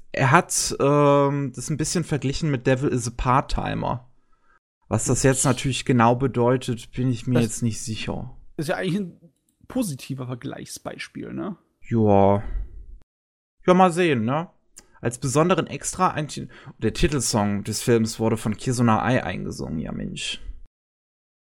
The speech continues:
Speaker 2: Ja, Mensch.
Speaker 1: Ja, Mensch.
Speaker 2: <laughs> Äh, phew.
Speaker 1: Äh, gut, aber was dann, das bin ich, bin ich auch ein bisschen stolz drauf, dass ich das miterleben durfte.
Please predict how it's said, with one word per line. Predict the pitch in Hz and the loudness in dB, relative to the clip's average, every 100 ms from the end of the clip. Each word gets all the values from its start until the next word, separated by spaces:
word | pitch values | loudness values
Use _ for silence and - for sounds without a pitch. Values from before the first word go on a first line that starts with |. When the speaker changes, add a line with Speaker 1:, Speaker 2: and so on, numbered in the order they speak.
| _ | _
Speaker 2:
Ja, | 147 | -2
Mensch. | 143 135 127 - - - | 0 0 -2 -6 -10 -4
Speaker 1:
Ja, | - 131 | 2 4
Mensch. | 135 - - - - - | 4 2 0 -2 -2 -2
Speaker 2:
<laughs> | - - - _ _ _ _ - | -6 -8 -12 _ _ _ _ -4
Äh, | 208 190 160 | 0 2 2
phew. | - 285 277 131 120 _ - | 0 2 2 0 -10 _ 6
Speaker 1:
Äh, | 147 156 156 160 160 - - - - | 10 10 8 6 4 0 -2 -6 -6
gut, | 175 139 - - | -2 -2 -2 0
aber | 160 180 196 185 | 4 6 4 2
was | 123 135 | -4 -2
dann, | 175 151 143 135 - - | 0 0 -2 -8 -12 -10
das | 117 - 117 - - - | -8 -8 -12 -14 -20 -6
bin | 135 | -2
ich, | 127 - | -2 -2
bin | - - - | -12 -6 0
ich | 175 | 2
auch | 156 151 | 4 2
ein | |
bisschen | 123 175 175 151 | 0 -2 -2 -2
stolz | - 170 190 - | 4 6 4 0
drauf, | 147 131 | 0 0
dass | 151 123 | -4 -6
ich | |
das | 139 | -6
miterleben | 151 151 131 120 120 | 0 2 2 0 -2
durfte. | 117 117 - 127 | 0 0 0 -4